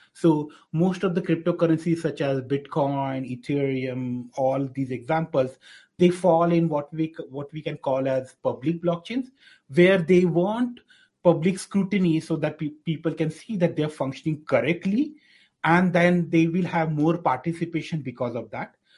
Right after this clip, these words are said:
On the other hand, when we look at the applications of blockchain in more industrial or consortium environment, they may not want such public scrutiny. And we call them as more like consortium blockchains.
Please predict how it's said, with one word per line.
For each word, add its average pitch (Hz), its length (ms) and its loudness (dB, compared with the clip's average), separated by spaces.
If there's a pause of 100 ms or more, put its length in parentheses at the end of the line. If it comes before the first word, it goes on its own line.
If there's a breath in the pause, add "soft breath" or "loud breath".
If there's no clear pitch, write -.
(180 soft breath)
On 160 140 2
the 175 60 2
other 277 180 2
hand, 269 300 0 (300 loud breath)
when 185 260 0
we 202 160 -2
look 185 240 -4
at 185 180 -4
the 190 220 0
applications 185 640 -6
of 160 140 -2
blockchain 143 640 -4
in 156 260 -4
more 147 380 0 (100)
industrial 147 760 -4
or 131 220 -6
consortium 202 680 -4
environment, 196 480 -2 (420 loud breath)
they 170 220 -4
may 233 180 -2
not 247 260 0
want 208 260 -2
such - 240 -6
public 151 340 -2
scrutiny. 117 420 -12 (440)
And 165 180 4
we 190 160 -2
call 196 220 0
them 190 160 2
as 190 120 0
more 170 240 4
like 180 240 0
consortium 185 640 -2
blockchains. 208 460 -4